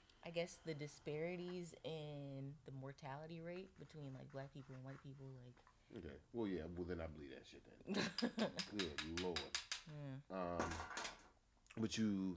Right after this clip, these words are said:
Speaker 2: that's interesting. Um, okay, so there is, there is a current example of some black folks playing,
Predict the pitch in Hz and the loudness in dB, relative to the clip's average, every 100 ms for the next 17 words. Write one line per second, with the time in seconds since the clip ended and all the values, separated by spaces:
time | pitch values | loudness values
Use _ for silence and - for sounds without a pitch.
0 | 82 117 120 90 82 78 69 - - _ | 0 -2 0 0 -2 -4 -8 -14 -20 _
1 | - - - - - - - - - - | -20 -20 -20 -20 -20 -20 -20 -20 -20 -20
2 | - - - - - - - - - - | -20 -20 -20 -20 -20 -18 -16 -16 -18 -20
3 | - - - - 92 85 82 78 76 76 | -20 -20 -16 -2 2 4 2 0 -4 -10
4 | 73 - 117 107 85 110 104 123 120 117 | -12 0 4 8 8 10 12 12 12 12
5 | 104 113 104 98 - 147 131 110 98 110 | 12 12 12 12 12 12 12 12 12 12
6 | 95 98 90 90 92 85 104 92 - 98 | 12 12 12 10 8 12 12 12 10 8
7 | - - - 104 95 | 6 -4 2 4 4